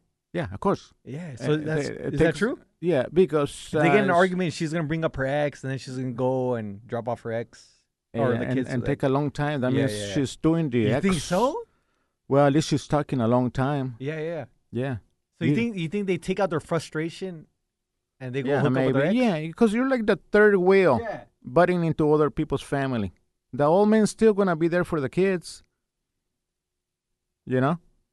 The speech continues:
Speaker 2: Yeah, actually, Francisco Lira agrees with me, Vic.
Speaker 1: What?
Speaker 2: Finally, one comment out of all these five hundred comments.
Speaker 1: What did he say?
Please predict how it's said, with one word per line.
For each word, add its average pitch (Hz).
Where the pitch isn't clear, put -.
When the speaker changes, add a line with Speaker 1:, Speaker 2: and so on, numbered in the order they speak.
Speaker 2:
Yeah, 214
actually, 254
Francisco 285
Lira 269
agrees 185
with 196
me, 160
Vic. 196
Speaker 1:
What? 226
Speaker 2:
Finally, 240
one 339
comment 330
out 247
of 233
all 311
these 285
five 269
hundred 247
comments. 226
Speaker 1:
What 202
did 196
he 175
say? 107